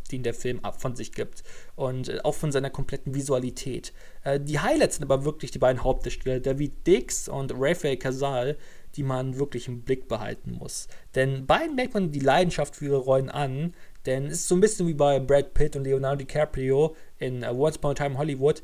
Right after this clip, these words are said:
sie haben einfach eine tolle Bromance. Und, äh, vor allem Diggs sticht halt heraus, weil, ähm, seine Figur praktisch die Fi-, die Probleme der U S A, die momentanen Probleme der U S A perfekt pointiert.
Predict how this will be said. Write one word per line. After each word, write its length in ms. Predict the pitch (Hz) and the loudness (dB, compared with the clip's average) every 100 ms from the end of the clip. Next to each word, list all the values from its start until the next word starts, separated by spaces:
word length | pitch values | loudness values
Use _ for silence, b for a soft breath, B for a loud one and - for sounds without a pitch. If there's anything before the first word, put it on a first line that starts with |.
| - | -2
sie 120 | 139 | 0
haben 80 | 135 | 2
einfach 140 | - | 0
eine 140 | 131 | 6
tolle 200 | - 131 | 8 8
Bromance. 760 | 131 127 123 131 120 120 117 - B B B - | 6 4 4 4 0 -4 -8 -10 B B B -4
Und, 320 | 127 123 117 | -4 -4 -4
äh, 80 | 131 123 | -6 -2
vor 160 | - | 0
allem 240 | 139 131 123 | 2 0 -2
Diggs 380 | 156 - - - | -2 -2 -6 -6
sticht 300 | - 127 123 | -4 -4 -2
halt 100 | 123 | -2
heraus, 480 | 120 120 143 - B B B | 2 4 4 0 B B B
weil, 420 | 127 123 123 123 127 | -4 -2 0 0 -2
ähm, 240 | 120 120 - | -4 -8 -6
seine 320 | 147 143 180 | 2 4 4
Figur 400 | 180 156 135 160 | 0 -4 2 2
praktisch 460 | - 139 - 117 - | 4 0 -4 -8 -6
die 240 | 139 135 | -6 -8
Fi-, 300 | 123 - 135 - - | -8 -8 -8 -10 -12
die 60 | |
Probleme 640 | 147 - 139 - 165 180 151 | -8 -6 -4 0 2 2 4
der 160 | 139 | 2
U 120 | 139 | 2
S 140 | 147 - | -2 -2
A, 340 | 131 143 160 | -2 0 0
die 220 | 147 - 139 | 0 -6 -4
momentanen 640 | 135 139 - 139 165 180 | -4 -4 -6 -2 0 0
Probleme 380 | - 127 127 123 | -2 -4 -2 -2
der 100 | 120 | -2
U 100 | 123 | -2
S 140 | 127 | -2
A 80 | 120 | -2
perfekt 340 | 117 120 127 - | -2 -2 -4 0
pointiert. 640 | 131 123 120 - 131 117 | 0 0 -6 -2 -2 -2